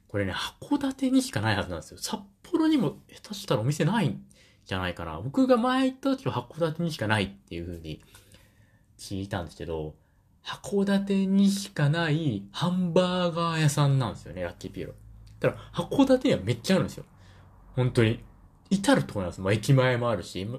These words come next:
五稜郭の前もあるし、結構函館だけで十数店舗ある、まあ、ローカルチェーンっ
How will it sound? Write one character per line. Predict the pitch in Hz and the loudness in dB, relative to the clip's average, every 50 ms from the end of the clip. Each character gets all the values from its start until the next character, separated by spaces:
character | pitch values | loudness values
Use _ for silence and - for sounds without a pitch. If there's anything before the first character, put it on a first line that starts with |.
| - - | -4 0
五 | 135 127 120 | 4 6 6
稜 | 123 120 | 6 4
郭 | 110 107 101 104 | 4 2 0 -2
の | 98 | -2
前 | 98 98 92 | -2 -2 -2
も | 92 90 | -4 -4
あ | 90 | -6
る | 90 | -8
し、 | 87 - - | -8 -10 -8
結 | - 240 233 - - _ | -6 -6 -6 -8 -10 _
構 | - 101 98 | -8 -6 -6
函 | 98 95 - - - - - - - 285 269 | -6 -6 -8 -12 -12 -12 -10 -6 -6 -4 -2
館 | 294 294 294 - 262 | -2 0 0 2 2
だ | 254 254 | 4 4
け | 254 - 226 | 4 4 2
で | 139 | 2
十 | 113 104 156 202 226 220 226 226 - - - - - _ _ _ | 2 4 4 4 4 4 2 -2 -4 -10 -20 -20 -20 _ _ _
数 | - - - 220 220 214 | -6 -2 2 4 4 4
店 | 202 202 226 214 175 143 - | 4 6 6 6 4 4 2
舗 | - 104 98 - | 2 2 4 4
あ | - 202 | 4 6
る、 | 202 202 202 202 196 196 - - - _ _ _ _ _ _ _ | 6 6 6 6 4 2 -2 -8 -14 _ _ _ _ _ _ _
ま | - | -8
あ、 | 101 | -4
ロ | 104 117 | 0 2
ー | 147 175 185 180 180 | 4 4 4 2 0
カ | - 175 170 | -2 -4 -4
ル | 170 165 | -4 -4
チ | 156 - - 165 160 | -6 -2 2 4 4
ェ | 127 104 87 82 | 4 4 2 -2
ー | 82 | -6
ン | |
っ | - | -12